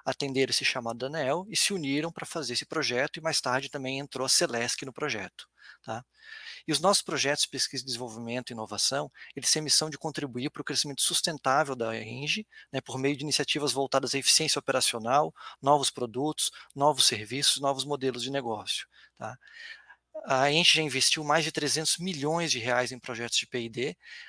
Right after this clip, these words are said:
em mais de duzentos projetos diferentes, em parceria com várias entidades, universidades, centros de pesquisa, startups e outras empresas. Com relação às contribuições pro setor elétrico e pro setor de energia eólica no país,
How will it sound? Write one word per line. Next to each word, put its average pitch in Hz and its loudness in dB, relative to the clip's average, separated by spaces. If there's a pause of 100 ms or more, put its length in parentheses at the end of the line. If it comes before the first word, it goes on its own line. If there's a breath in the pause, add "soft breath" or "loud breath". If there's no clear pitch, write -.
(220 loud breath)
em 143 -8
mais 143 4
de 143 0
duzentos 147 0
projetos 123 -2
diferentes, - -2
em 135 -10
parceria 131 -4
com 139 -12
várias 139 2
entidades, 107 -4 (340 loud breath)
universidades, 123 0
centros 123 -6
de - -10
pesquisa, 139 -4
startups 131 -4
e 127 -6
outras 120 -8
empresas. - -8 (400 soft breath)
Com - -12
relação 185 2
às 190 0
contribuições 151 -2 (220 soft breath)
pro 143 -6
setor 135 -2
elétrico 127 -2 (320 soft breath)
e 139 -6
pro - -6
setor 135 0
de 123 -8
energia 120 -2
eólica 117 -2
no 110 -12
país, 113 -4